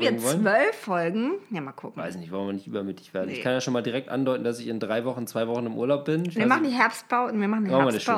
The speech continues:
Speaker 2: Herbstpause.
Speaker 1: Herbstpause, machen wir erstmal ein. Erstmal geben wir Vollgas. Ihr habt gesehen, wir sind motiviert. Wir haben neue Kategorien. Das ist super cool. Äh, super cool. <laughs>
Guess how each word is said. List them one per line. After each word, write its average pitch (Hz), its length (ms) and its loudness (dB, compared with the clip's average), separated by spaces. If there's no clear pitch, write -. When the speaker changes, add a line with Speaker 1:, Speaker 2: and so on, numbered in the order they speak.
Speaker 2:
Herbstpause. - 0 -
Speaker 1:
Herbstpause, 147 400 -6
machen 85 160 -8
wir - 60 -16
erstmal - 260 -14
ein. 92 60 -12
Erstmal 151 380 2
geben 143 240 6
wir 131 100 6
Vollgas. 165 540 2
Ihr 139 40 2
habt 135 120 -4
gesehen, 143 300 4
wir 135 100 2
sind 131 120 0
motiviert. 135 600 0
Wir 127 100 -2
haben 127 200 0
neue 127 200 2
Kategorien. 123 560 -2
Das 120 180 -2
ist 117 200 -6
super 139 360 -2
cool. 151 360 2
Äh, 101 220 0
super 165 420 4
cool. 226 260 8
<laughs> - 40 -14